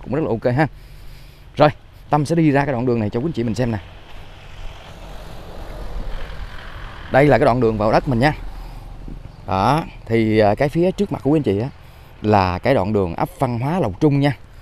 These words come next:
Thì, à, từ cái đoạn đường ấp Văn Hóa Lộc Trung này vào cái vị trí đất mình á, thì vào độ tầm khoảng hai mươi mét thôi. Và từ cái vị trí đất này mình ra đường Lộc Trung, rồi mình rẽ trái á, thì mình ra đường tỉnh, à, đường tỉnh lộ tám mươi lăm A, thì vào độ tầm khoảng chừng, à,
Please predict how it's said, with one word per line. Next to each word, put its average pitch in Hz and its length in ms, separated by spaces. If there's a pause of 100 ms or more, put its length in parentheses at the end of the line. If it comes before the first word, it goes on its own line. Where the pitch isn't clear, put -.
(640)
Thì, 139 220
à, 135 200
từ 131 160
cái 156 100
đoạn 131 220
đường 117 160
ấp - 180
Văn 143 140
Hóa 175 120
Lộc 127 180
Trung 143 140
này 117 120
vào 110 160
cái 147 80
vị 123 100
trí 160 160
đất 208 160
mình 113 140
á, 135 100
thì 117 80
vào 95 120
độ 87 100
tầm 95 180
khoảng 104 120
hai 156 180
mươi 156 160
mét 175 180
thôi. 147 200 (520)
Và 120 320
từ 123 180
cái 139 100
vị 127 100
trí 170 120
đất 202 140
này 123 180 (120)
mình 113 180
ra 135 260
đường 117 180
Lộc 104 200
Trung, 156 140 (360)
rồi 113 120
mình 107 160
rẽ 95 160
trái 143 240
á, 202 60
thì 131 100
mình 104 100
ra 117 120
đường 98 160
tỉnh, 123 220
à, 117 180
đường 104 200
tỉnh 131 100
lộ 101 200
tám 127 120
mươi 156 100
lăm 135 60
A, 131 240 (320)
thì 123 100
vào 95 120
độ 92 160
tầm 98 200
khoảng 92 240
chừng, 98 220
à, 90 320